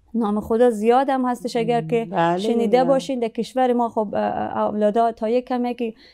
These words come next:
Speaker 1: جوانتر می‌شه در فیسبوک ها هستن، در شبکه‌های اجتماعی هستن.
Speaker 2: مم.
Speaker 1: تلویزیون برنامه‌های مختلف داره، نشریات بسیار گسترده شده.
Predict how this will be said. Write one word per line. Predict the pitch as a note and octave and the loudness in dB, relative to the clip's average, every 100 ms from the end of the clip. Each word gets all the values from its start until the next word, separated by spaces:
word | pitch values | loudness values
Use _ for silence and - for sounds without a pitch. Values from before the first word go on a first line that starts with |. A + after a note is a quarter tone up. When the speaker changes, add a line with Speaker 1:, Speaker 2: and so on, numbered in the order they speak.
| _ - | _ -2
Speaker 1:
جوانتر | G#3 G#3 G#3 A#3 A#3+ | 0 0 -2 0 0
می‌شه | A#3 A3 | 0 -2
در | G#3 | -2
فیسبوک | G3+ G3 - G3 | -2 -6 -2 -2
ها | A#3+ B3+ | 2 2
هستن، | C4+ C4+ B3+ B3 A#3+ _ _ - | 0 -2 -4 -4 -8 _ _ -10
در | |
شبکه‌های | G#3 G3+ G3 G3 G#3+ G#3 | -4 0 -2 0 0 0
اجتماعی | G#3 G#3 G3+ G3+ B3+ | -4 -4 -2 -2 -2
هستن. | C4+ B3+ - F3+ F3+ | -2 -4 -2 -2 0
Speaker 2:
مم. | F3+ F#3+ G3 G3+ _ | -2 -4 -10 -14 _
Speaker 1:
تلویزیون | - G3+ G3+ G#3 F#3+ B3 C4 | -4 -2 0 -2 0 -2 2
برنامه‌های | A#3 G#3+ G#3 G3+ G#3+ C#4+ | 2 2 0 -4 -2 0
مختلف | C#4+ C#4+ C4+ B3 B3 - | 0 0 -4 -2 -4 -6
داره، | A#3 A3+ | -6 -4
نشریات | G#3+ G#3 - G3+ G3+ G#3 B3 A3 | -6 -8 -8 -6 -2 -2 -2 -8
بسیار | G#3+ A#3 B3 | -6 -2 -2
گسترده | B3+ C4 C4+ B3 A#3+ | -2 -4 -4 -2 -4
شده. | A#3 A3+ A#3+ | -6 -6 -6